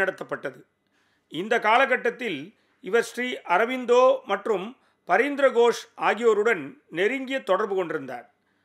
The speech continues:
யுகாந்தர் பத்திரிகை என்று அழைக்கப்பட்ட செய்தித்தாளின் ஆசிரியராகவும் பூபேந்திரநாத் தத்தா பணியாற்றினார். பிரிட்டிஷ் போலீஸ் தேச துரோக குற்றம் சாட்டி கைது செய்து இவருக்கு ஓராண்டு சிறை தண்டனை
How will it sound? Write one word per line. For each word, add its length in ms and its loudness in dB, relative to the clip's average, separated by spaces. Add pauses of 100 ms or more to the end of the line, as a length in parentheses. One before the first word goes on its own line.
(340)
யுகாந்தர் 540 2
பத்திரிகை 420 -2 (120)
என்று 180 -2
அழைக்கப்பட்ட 480 -2 (160)
செய்தித்தாளின் 640 -2 (240)
ஆசிரியராகவும் 800 -2 (520)
பூபேந்திரநாத் 720 0
தத்தா 300 2 (200)
பணியாற்றினார். 640 -4 (760)
பிரிட்டிஷ் 480 -4 (100)
போலீஸ் 440 0 (500)
தேச 300 4
துரோக 380 0
குற்றம் 420 -6
சாட்டி 360 0 (580)
கைது 340 4
செய்து 280 2 (360)
இவருக்கு 340 0 (140)
ஓராண்டு 480 2
சிறை 260 0
தண்டனை 320 -2